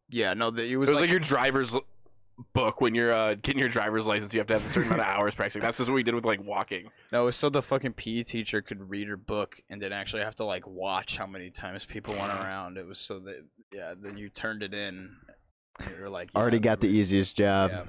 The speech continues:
Speaker 3: Makes it easier.
Speaker 1: But if you went, like, if you shook it, like, kinda weird, it was just, like, you couldn't be, like,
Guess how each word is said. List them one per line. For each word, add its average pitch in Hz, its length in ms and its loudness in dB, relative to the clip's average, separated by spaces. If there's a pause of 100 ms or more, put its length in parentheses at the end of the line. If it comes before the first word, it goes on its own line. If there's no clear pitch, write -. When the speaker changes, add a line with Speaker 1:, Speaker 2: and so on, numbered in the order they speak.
Speaker 3:
Makes 107 320 2
it 113 80 6
easier. 110 260 6
Speaker 1:
But 98 80 4
if 95 80 6
you 95 80 6
went, 190 220 2
like, 175 160 2
if 139 100 -4
you 147 80 -2
shook 180 240 2
it, 185 80 2
like, 151 160 2
kinda 147 260 2
weird, 135 640 0 (480)
it 110 60 -6
was 113 140 -4
just, 117 140 -4
like, 113 120 0
you 107 80 -10
couldn't 113 260 -2
be, 98 140 -4 (220)
like, 104 160 -4